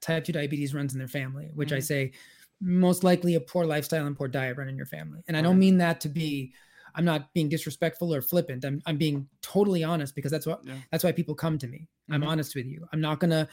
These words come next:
Speaker 1: sugarcoat things. <laughs> No pun intended. I mean, you're literally,
Speaker 3: <laughs>
Speaker 1: you know, what, what got you here is probably people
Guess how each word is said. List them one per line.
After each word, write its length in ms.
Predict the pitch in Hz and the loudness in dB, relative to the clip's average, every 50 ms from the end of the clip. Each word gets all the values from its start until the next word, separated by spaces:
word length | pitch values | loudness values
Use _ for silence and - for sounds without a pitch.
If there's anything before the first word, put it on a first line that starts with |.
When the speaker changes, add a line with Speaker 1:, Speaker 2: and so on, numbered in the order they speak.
| - - - - - | -10 -20 -20 -18 -10
Speaker 1:
sugarcoat 560 | - - 190 185 196 180 - 175 180 170 - | -2 2 4 4 4 4 4 4 4 4 4
things. 320 | 190 180 180 175 160 - - - _ _ _ - | 2 4 4 2 2 -2 -8 -18 _ _ _ -10
<laughs> 60 | 113 - - - - - - - - - - _ | -10 -10 -10 -12 -18 -20 -20 -20 -20 -20 -6 _
No 100 | 170 165 | -2 0
pun 160 | 160 - 180 170 | 2 2 2 2
intended. 400 | 165 151 165 175 165 170 151 - - - - - | 4 4 2 2 2 2 0 -2 -6 -8 2 4
I 40 | |
mean, 140 | 185 185 185 | 6 8 8
you're 120 | 190 185 180 | 8 6 6
literally, 840 | 185 185 190 202 202 208 202 202 190 185 185 180 170 165 170 160 156 156 - _ - - - _ _ - - | 6 6 6 6 6 6 6 4 4 6 4 4 4 2 0 -2 -4 -8 -12 _ -18 -20 -20 _ _ -20 -20
Speaker 3:
<laughs> 480 | - _ _ - - - - _ _ | -20 _ _ -20 -20 -20 -20 _ _
Speaker 1:
you 120 | - 202 196 | 2 4 6
know, 120 | 180 156 127 - - - - - - - _ | 6 6 4 0 -4 -10 -18 -20 -20 -10 _
what, 360 | - 175 185 202 233 233 240 | 0 4 4 6 4 4 4
what 240 | 214 220 226 214 180 | 4 4 4 4 4
got 260 | 196 185 170 190 202 | 2 2 2 2 0
you 120 | 208 214 220 | 0 0 0
here 300 | - - 233 233 233 233 | 0 0 -2 -2 -2 -2
is 200 | 214 196 175 - | -2 -4 -6 -6
probably 460 | - _ - 190 185 185 170 180 170 165 | -8 _ -4 -2 -2 0 0 0 -2 -2
people 560 | 139 - 185 175 175 165 160 156 151 151 - | -2 -2 -4 -2 0 0 0 0 -2 -4 -8